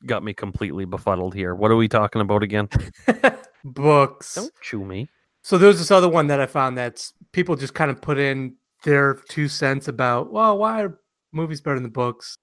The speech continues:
Speaker 2: And some people got some stupid ideas here. Uh, books improve your vocabulary, which is true enough. But for content, I don't, like, why am I comparing books and movies in that respect?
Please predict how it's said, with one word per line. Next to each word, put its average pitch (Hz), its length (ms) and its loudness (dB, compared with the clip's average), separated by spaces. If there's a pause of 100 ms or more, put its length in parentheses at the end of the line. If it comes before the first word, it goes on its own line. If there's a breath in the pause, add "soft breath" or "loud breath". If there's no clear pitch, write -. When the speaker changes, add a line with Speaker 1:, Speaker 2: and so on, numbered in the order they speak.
(140)
Speaker 2:
And 156 880 4 (220)
some - 220 -6
people 175 200 -4
got 147 220 -2
some 123 160 -10
stupid - 640 -8
ideas 117 540 -6
here. 117 460 -8 (320)
Uh, 131 240 2 (140)
books - 380 0
improve 139 520 -6
your 139 160 2
vocabulary, 127 880 -2 (360)
which 175 200 2
is 165 160 0
true 170 380 0
enough. 131 540 0 (220)
But 165 120 4
for 143 140 -2
content, 151 800 0
I 156 140 0
don't, 156 300 0 (160)
like, 156 300 0 (280)
why 156 320 4
am 160 140 2
I 139 200 2 (380)
comparing 139 540 -6
books - 260 -8
and 127 100 -10
movies 120 440 -6
in 135 160 -2
that 123 180 -4
respect? - 540 -12